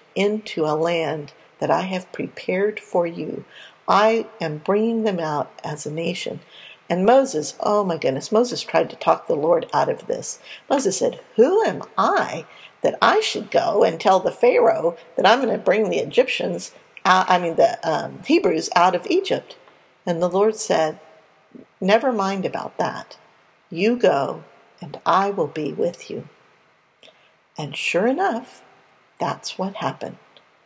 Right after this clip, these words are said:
Moses went back. He rescued the Isra-, the Hebrews from Egypt. This was when the ten plagues happened, and the Lord, um, uh,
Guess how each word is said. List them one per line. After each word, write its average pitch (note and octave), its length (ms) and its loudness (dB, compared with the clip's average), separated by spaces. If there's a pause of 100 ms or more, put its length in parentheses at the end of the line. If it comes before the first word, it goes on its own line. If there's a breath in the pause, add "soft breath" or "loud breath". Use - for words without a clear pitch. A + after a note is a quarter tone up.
(400)
Moses D3 500 -6
went A#3 360 -2
back. A3 460 -2 (800)
He - 520 -6 (100)
rescued A3 840 -2 (380)
the D#3 320 -4 (140)
Isra-, - 420 -4
the D3 280 4
Hebrews A3+ 520 2
from E3+ 560 -2 (600)
Egypt. G3 520 -2 (460 loud breath)
This F#3+ 260 -2
was F#3+ 240 0
when E3+ 320 0
the D#3+ 100 0
ten D#3+ 340 -2
plagues F#3 400 0
happened, G#3+ 420 0
and D3 140 -4
the A#2+ 80 -4
Lord, E3+ 440 2 (440 loud breath)
um, D3 540 -4 (540)
uh, D3 340 -10